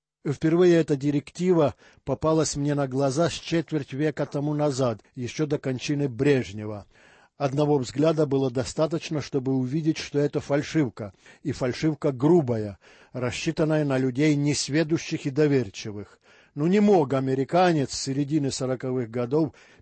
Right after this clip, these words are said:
писать советским пропагандистским языком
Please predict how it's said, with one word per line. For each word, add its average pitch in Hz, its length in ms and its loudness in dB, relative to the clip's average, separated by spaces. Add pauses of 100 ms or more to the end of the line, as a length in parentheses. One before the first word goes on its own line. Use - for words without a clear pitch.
писать 156 600 0
советским 139 640 0
пропагандистским 131 840 -4
языком 131 480 -4